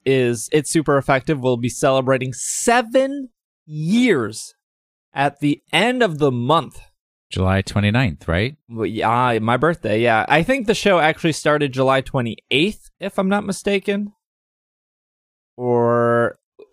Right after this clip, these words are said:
Speaker 1: I don't, I can't remember which one went first. Something went live on July twenty-eighth. I don't know if it was the website or the podcast. I wanna say it was the podcast.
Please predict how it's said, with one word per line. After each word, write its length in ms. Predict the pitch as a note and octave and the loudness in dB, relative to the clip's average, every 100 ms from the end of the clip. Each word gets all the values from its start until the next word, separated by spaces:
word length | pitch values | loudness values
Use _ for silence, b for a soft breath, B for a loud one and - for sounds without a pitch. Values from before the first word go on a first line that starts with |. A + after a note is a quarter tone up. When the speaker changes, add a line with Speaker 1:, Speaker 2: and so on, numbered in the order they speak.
| - - - | -14 -10 -2
Speaker 1:
I 120 | F3 | 0
don't, 180 | G#3 G3 | 2 0
I 100 | D3+ | 0
can't 240 | D#3 F#3 D#3+ | 0 -2 -2
remember 280 | D#3 D3 | -2 0
which 200 | C#3 C3+ | 0 0
one 120 | C3+ A#2+ | -2 -4
went 180 | A2 | -4
first. 340 | - G#2+ - - _ _ _ _ _ _ _ | -4 -4 -6 -18 _ _ _ _ _ _ _
Something 400 | - A#3+ C4+ C4+ | -2 0 2 0
went 180 | A3+ G3+ | 0 0
live 400 | D3+ D3+ C#3+ C#3+ | 2 4 4 2
on 140 | C#3 C3+ | 0 0
July 240 | C#3 C#3 | 2 2
twenty-eighth. 520 | - C3+ A#2+ A#2+ A#2+ - | 0 -2 0 0 0 0
I 80 | |
don't 120 | D#3 F3 | 2 2
know 100 | D#3+ | 0
if 60 | |
it 60 | C#3 | 2
was 180 | B2 A#2 | 0 0
the 80 | |
website 400 | C3 E3 - F3+ | 2 2 0 0
or 80 | C#3 | 0
the 100 | B2+ | -2
podcast. 640 | - C3 C3+ D#3 C#3+ C3+ - | 0 0 0 0 0 0 -2
I 80 | C3 | 0
wanna 220 | D3 E3 | 0 -2
say 180 | - D3+ | -2 -2
it 80 | C3 | -2
was 120 | - | -6
the 80 | - | -2
podcast. 640 | B2+ B2+ - B2 A#2+ - | 0 0 0 0 -2 -10